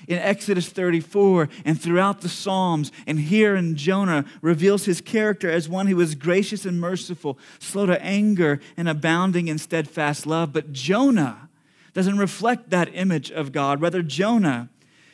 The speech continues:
it's kinda like a lot of church members I've met in some experiences, right? He's calloused and hard-hearted, quick to rage, and abounding in indifference.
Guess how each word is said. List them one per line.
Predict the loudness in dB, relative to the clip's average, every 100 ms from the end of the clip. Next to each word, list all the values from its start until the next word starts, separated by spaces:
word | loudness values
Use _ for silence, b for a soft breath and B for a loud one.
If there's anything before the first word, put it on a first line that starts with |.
| b
it's | -8
kinda | -2
like | -2
a | 0
lot | -2
of | -2
church | -4 -4
members | -2 -2 -2
I've | -4
met | -2 -2
in | -4
some | -8 -8
experiences, | -10 -8 -6 -4 -4 -6 -6
right? | -2 -2 -2 B B
He's | -4 -4 -6
calloused | -6 -2 2 2 0 -2 -8 -12 B B
and | -6
hard-hearted, | -4 0 0 0 -2 -2 0 -2 -6 b b
quick | -2 0 0
to | 0 -2
rage, | 2 2 2 -2 -6 B -4
and | -2
abounding | -2 0 2 2 0 0 -2
in | -2 -2
indifference. | 0 -2 -4 -6 -10 -16 -16 -14 -12 -14 -16 -20